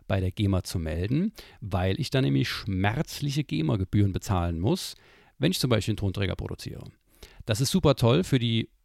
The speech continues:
MusikerInnen in der Band, ja, aber für die Band selbst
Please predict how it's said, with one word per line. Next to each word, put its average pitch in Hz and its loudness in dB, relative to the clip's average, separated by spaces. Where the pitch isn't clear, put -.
MusikerInnen 160 2
in 170 0
der 165 2
Band, 160 -2
ja, 139 0
aber 120 2
für 123 0
die 101 -2
Band 104 0
selbst - -4